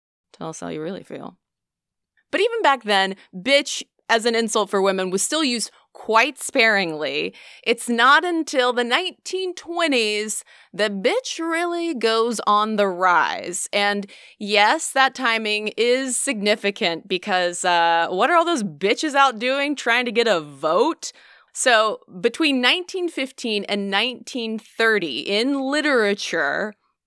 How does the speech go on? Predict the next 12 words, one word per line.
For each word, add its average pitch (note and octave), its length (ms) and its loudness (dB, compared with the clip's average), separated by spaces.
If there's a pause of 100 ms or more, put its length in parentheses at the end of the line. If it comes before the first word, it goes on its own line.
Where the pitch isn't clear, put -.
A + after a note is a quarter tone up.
that G#3+ 280 2
use C#4 240 -4
of A3+ 120 0
bitch F3+ 560 -2 (400)
became G#3 500 -2
more G#3+ 420 4
common. G3 520 0
It E3+ 200 -6
overtook B3 1160 2 (380)
the G#3+ 100 2
canine G#3+ 640 0
bitch. D3+ 580 -4